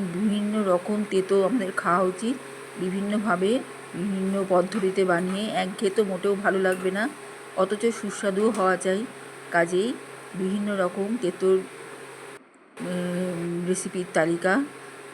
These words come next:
বানিয়ে যাচ্ছি। এটাও খুব অসাধারণ একটি রেসিপি, তেঁতোর, পাঁচমিশালি তেঁতোর চাপড় ঘন্ট।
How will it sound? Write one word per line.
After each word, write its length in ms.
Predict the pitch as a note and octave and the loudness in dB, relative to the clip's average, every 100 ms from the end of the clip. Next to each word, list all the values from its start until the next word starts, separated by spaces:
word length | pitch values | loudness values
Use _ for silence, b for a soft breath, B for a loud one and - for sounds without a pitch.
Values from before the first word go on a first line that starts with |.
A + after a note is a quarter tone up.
| - | -10
বানিয়ে 360 | - E3 F3 F3+ | -2 0 2 4
যাচ্ছি। 460 | F3 E3+ - A#3 E4+ - - - - - | 2 2 -4 -2 -4 -6 -16 -16 -16 -4
এটাও 280 | F3 F3+ F#3+ | -2 4 4
খুব 320 | G3 - G#3 | 4 -4 0
অসাধারণ 680 | F3+ E3 G3+ G#3 A#3 G3+ G3 | 2 4 6 4 4 0 0
একটি 260 | F3+ - | -4 -4
রেসিপি, 500 | F3+ F3 F3 E3 G3 E4 - - - - - | 0 0 -2 -4 -4 -4 -8 -16 -16 -16 -2
তেঁতোর, 340 | F#3 F3 G3 A3 | -2 2 0 2
পাঁচমিশালি 540 | F3 A3+ G3 G3+ F#3 | 0 0 -4 -2 0
তেঁতোর 340 | F#3+ F#3+ F#3 A#3 | 2 0 0 -4
চাপড় 280 | - G3+ - E3+ | 0 0 0 -2
ঘন্ট। 280 | E3+ E3 | -4 -4